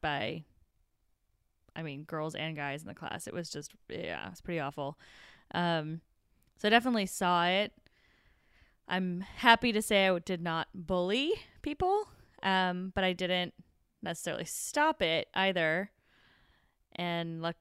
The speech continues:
luckily, luckily, I was not, like, the, the brunt of the bullying either. So I feel like overall I came out unscathed, but not everybody in the class could say the same.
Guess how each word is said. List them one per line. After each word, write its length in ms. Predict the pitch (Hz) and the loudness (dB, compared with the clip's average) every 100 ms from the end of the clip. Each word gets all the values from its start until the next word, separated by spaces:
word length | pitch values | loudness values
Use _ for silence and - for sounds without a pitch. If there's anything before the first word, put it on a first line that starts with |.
| - | -4
luckily, 440 | 180 170 151 151 | -4 -4 -6 -4
luckily, 320 | 180 185 185 156 | -2 -2 -2 -2
I 40 | |
was 160 | 160 175 | -2 -4
not, 160 | 156 | -4
like, 180 | 156 - | -6 -6
the, 240 | 147 139 151 _ _ _ _ _ _ _ - | -4 -4 -6 _ _ _ _ _ _ _ -12
the 80 | 165 | -8
brunt 380 | 170 170 175 | -2 -2 -2
of 120 | 175 156 | -8 -8
the 80 | |
bullying 480 | 151 160 160 147 160 | -4 -2 -2 -6 -6
either. 320 | 151 151 - | -6 -4 -6
So 300 | 165 - 165 170 - | -6 -6 -6 -10 -14
I 60 | 190 | -8
feel 160 | 240 | -4
like 220 | 220 - - | -2 -4 -2
overall 420 | 233 226 196 175 | 0 2 4 6
I 220 | 180 170 165 | 4 2 -2
came 200 | - 190 | -6 0
out 160 | 180 170 | 2 2
unscathed, 840 | 180 - - 175 175 180 180 233 - - - - _ | -2 -4 -2 0 2 0 0 0 -2 -14 -20 -20 _
but 240 | 180 170 - - - | 0 0 -2 -12 -6
not 260 | 202 185 | -2 0
everybody 300 | 175 170 165 | 0 -2 -2
in 60 | 165 | -4
the 60 | 165 | -4
class 520 | 170 156 - - - - | -6 -6 -8 -12 -14 -14
could 140 | 190 | -8
say 100 | 165 | -6
the 100 | 156 | -6
same. 320 | - 175 180 | -6 -6 -8